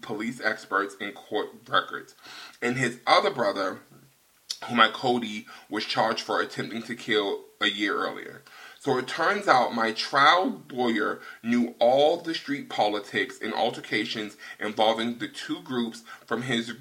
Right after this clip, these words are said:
routine representation of the intended v-, victim and his brothers. So that is why he wanted my case. My lawyer never told me he had a relationship with them.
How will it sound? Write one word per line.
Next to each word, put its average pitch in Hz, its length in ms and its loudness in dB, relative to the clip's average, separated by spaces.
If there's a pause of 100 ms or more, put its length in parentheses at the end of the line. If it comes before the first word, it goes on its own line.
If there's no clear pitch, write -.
(120)
routine 139 680 -6 (300)
representation 120 840 -2
of 104 200 -2
the 110 120 -6
intended 139 480 -6 (220)
v-, - 80 -14 (640)
victim 107 560 -2 (320)
and 107 140 -6
his 139 160 -2
brothers. 101 480 -2 (180)
So 113 160 -4
that 123 220 2
is 170 120 -8
why 131 240 2
he 131 200 -4
wanted 107 540 -2 (220)
my 98 380 -4
case. - 480 -8 (300)
My 120 360 4 (120)
lawyer 151 400 0
never 123 400 0
told 180 480 -2
me 101 280 -6 (300)
he 127 140 -4
had 120 400 2
a 113 220 4 (180)
relationship 113 760 -2
with 107 220 -4
them. - 300 -14